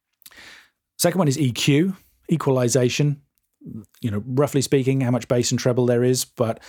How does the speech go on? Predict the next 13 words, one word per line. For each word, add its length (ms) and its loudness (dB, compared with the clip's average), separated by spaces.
these 220 2
days 220 0
you 60 -2
can, 300 -2
you 120 0
can 180 -2
really 640 2
go 160 2
in 80 0
with 120 -2
surgical 460 0
precision 640 0
and 360 -2